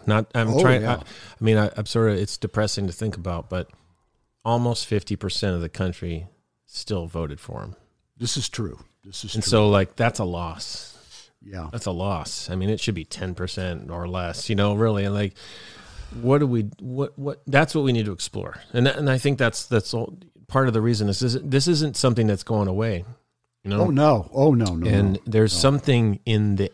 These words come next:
Speaker 1: air. There's something in the water. There's something, <laughs> something we're doing that's making people feel this way. And they're wanting to, to, to, you know, perpetrate this sort of lifestyle or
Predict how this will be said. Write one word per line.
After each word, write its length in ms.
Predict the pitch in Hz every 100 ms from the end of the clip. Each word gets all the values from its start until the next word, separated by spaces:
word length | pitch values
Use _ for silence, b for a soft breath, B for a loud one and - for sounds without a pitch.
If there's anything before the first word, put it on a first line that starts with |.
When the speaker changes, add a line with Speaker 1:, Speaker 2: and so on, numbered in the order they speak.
| -
Speaker 1:
air. 280 | 131 117 90
There's 160 | 90
something 260 | - 113 107
in 60 |
the 100 | 104
water. 400 | 107 147 123 98
There's 160 | 95 98
something, 280 | 127 110 110 -
<laughs> 440 | 160 185 - 156 -
something 260 | 127 170
we're 120 | 147 135
doing 460 | 135 160 123 107
that's 280 | 107 104 - - _ -
making 340 | 117 117 113
people 300 | 101 120 107 95
feel 260 | - 156
this 240 | 104 95 -
way. 220 | 87 92 104 _ _ _ _ _ _ _ _
And 100 | 101
they're 100 | 104
wanting 440 | 107 123 127 107 98
to, 220 | 113 95 104 _
to, 140 | - 98 - -
to, 360 | 101 95 92 - _ _ _ _ _ _ _ _ -
you 100 | 117
know, 220 | 95 92 _ _ _
perpetrate 680 | - 135 117 - 120 101 -
this 140 | 104
sort 420 | - - - 113 104
of 360 | 98 92 101 _ _ _ _ _ 110 117 143
lifestyle 1080 | - - - - _ - - 95 95 113 127
or 380 | 113 101 101